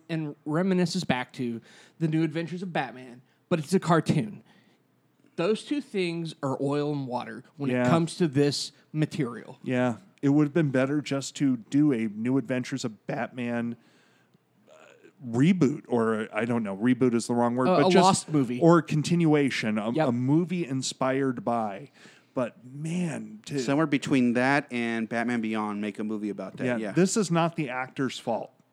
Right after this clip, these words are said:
Speaker 2: This is the
Speaker 3: No, it's
Speaker 2: no.
Speaker 3: not.
Speaker 2: I, I call my score, I, I squarely put it on the execution of the,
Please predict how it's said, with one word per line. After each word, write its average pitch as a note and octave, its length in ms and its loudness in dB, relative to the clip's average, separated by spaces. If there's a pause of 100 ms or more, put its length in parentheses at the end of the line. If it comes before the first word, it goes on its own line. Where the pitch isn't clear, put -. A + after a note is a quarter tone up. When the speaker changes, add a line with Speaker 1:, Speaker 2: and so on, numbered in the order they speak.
Speaker 2:
This C#3 220 0
is D3 120 -4
the C#3+ 80 0
Speaker 3:
No, G3 380 6
it's D3 140 -2
Speaker 2:
no. E3+ 60 6
Speaker 3:
not. B2+ 300 4 (280)
Speaker 2:
I, D3 260 0
I D3+ 140 2
call D#3+ 320 2
my C#3 240 0
score, B2 520 0
I, B2+ 120 -2 (160)
I B2 180 -4
squarely C#3+ 760 -4
put B2+ 260 -6
it B2 120 -6
on G#2+ 200 -6
the A2+ 180 -6
execution G#2+ 1000 -6
of G#2 200 -12
the, G#2+ 240 -8